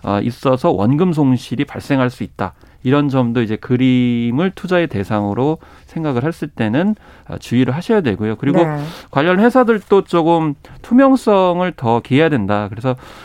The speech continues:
Speaker 1: 작품별 투자 금액이라든지 수익 등을 공동 구매 관점에서는 공개하는 것이 굉장히 중요하고, 그런
Speaker 2: 그렇죠.
Speaker 1: 것들을 공개하고 있는 업체를 중심으로 해서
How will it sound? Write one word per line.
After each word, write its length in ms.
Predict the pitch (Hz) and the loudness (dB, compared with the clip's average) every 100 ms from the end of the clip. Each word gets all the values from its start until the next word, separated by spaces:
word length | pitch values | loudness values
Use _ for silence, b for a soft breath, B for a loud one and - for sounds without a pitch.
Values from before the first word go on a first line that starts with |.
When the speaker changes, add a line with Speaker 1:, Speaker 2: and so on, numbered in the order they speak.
| B | B
Speaker 1:
작품별 460 | - 120 - 151 151 | -6 -6 -2 0 0
투자 320 | - 185 190 | 0 0 0
금액이라든지 720 | 160 147 139 127 123 120 117 123 | 2 2 2 2 2 0 0 -2
수익 380 | - 185 165 | -2 -4 -4
등을 300 | - 123 135 | -2 0 0
공동 360 | 139 113 117 143 | 0 -2 0 0
구매 380 | 120 117 113 98 | 0 0 0 -2
관점에서는 800 | 98 98 143 127 107 113 151 190 B B B | -6 -6 -2 -2 -2 -2 -2 -2 B B B
공개하는 640 | - 131 147 143 180 233 208 | -2 0 2 0 0 0 0
것이 200 | 127 131 | 0 -2
굉장히 260 | 107 110 | -2 -2
중요하고, 520 | - 135 156 110 104 | -2 -2 0 0 -2
그런 200 | 147 127 | -2 -2
Speaker 2:
그렇죠. 140 | 123 123 | -2 -2
Speaker 1:
것들을 240 | 131 156 | -2 -2
공개하고 600 | 156 127 151 190 185 165 | 0 0 2 4 2 2
있는 180 | 156 151 | 0 0
업체를 500 | 101 - - 120 120 | 0 -4 -2 -2 -2
중심으로 560 | 120 120 127 156 151 120 | -2 -2 0 0 0 0
해서 340 | 104 156 202 | 0 0 -2